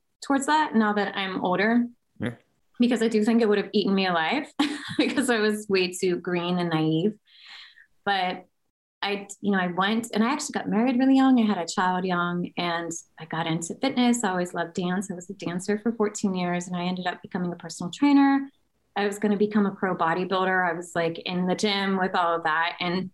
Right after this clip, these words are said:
Speaker 2: Yeah.
Speaker 1: I had a few, like, really traumatizing experiences with music, like, on T V, embarrassing, and we'll just leave that in the past. <laughs> And I was like,
Speaker 2: Oh,
Speaker 1: so
Speaker 2: we
Speaker 1: after
Speaker 2: won't bring it
Speaker 1: that
Speaker 2: up then.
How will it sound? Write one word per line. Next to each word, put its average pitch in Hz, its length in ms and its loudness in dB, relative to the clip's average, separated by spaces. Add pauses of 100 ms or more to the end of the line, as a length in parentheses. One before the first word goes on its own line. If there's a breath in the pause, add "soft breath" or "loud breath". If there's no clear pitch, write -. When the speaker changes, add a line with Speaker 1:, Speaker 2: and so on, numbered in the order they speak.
(100)
Speaker 2:
Yeah. - 140 -8 (800)
Speaker 1:
I 202 80 -4
had 214 160 -2
a 208 40 -2
few, 240 260 0
like, 226 200 0
really 208 320 2
traumatizing 196 680 -2
experiences 214 640 0
with 285 200 2
music, 254 540 2
like, 208 180 -2
on 190 180 -2
T 190 180 -4
V, 202 220 2
embarrassing, 180 720 -2
and 160 80 -4
we'll 165 80 -12
just - 240 -8
leave 180 160 0
that 220 240 0
in 240 60 6
the 233 100 4
past. 240 560 0
<laughs> - 60 -2
And 330 120 0
I 370 800 -2
was - 180 -2 (200)
like, - 320 -2 (520 loud breath)
Speaker 2:
Oh, 113 80 2
Speaker 1:
so - 60 2
Speaker 2:
we - 60 4
Speaker 1:
after 131 180 2
Speaker 2:
won't 139 180 0
bring 160 200 2
it 160 40 2
Speaker 1:
that 135 80 2
Speaker 2:
up - 140 -8
then. 117 240 0